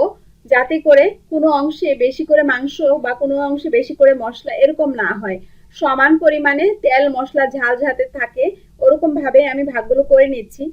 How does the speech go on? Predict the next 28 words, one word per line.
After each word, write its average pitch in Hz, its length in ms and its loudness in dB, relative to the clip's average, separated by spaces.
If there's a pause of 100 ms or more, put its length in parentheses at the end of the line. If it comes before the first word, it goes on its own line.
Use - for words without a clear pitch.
(300)
আগে 269 200 -8
থেকে 359 200 -2
একটু 392 180 -6
বর্ডার 254 280 0
করে 302 220 4
নিলে 277 180 -4 (120)
প্যাকেটগুলো 233 440 -6 (120)
করতে - 300 -2 (400)
আমাদের 202 240 -4 (140)
ইজি 226 280 -6
হবে। 180 240 -6 (540)
আমি 277 160 -4 (100)
এখানে 320 260 -2
একটা 330 220 -4
মগ 269 120 0 (100)
নিয়েছি, 254 300 -6 (180)
মগের 262 340 0
মধ্যে 247 260 -2 (420)
পলিথিনটা 311 560 2
দিয়ে 294 200 -4
দিলাম। 269 220 -2 (300)
পলিথিনটাকে 320 580 0 (100)
দিয়ে 285 180 -4 (180)
আমি 247 140 -8 (100)
এখন 269 180 -10 (140)
এই 508 160 0
পলিথিনের 262 560 -2
মধ্যে 220 220 -8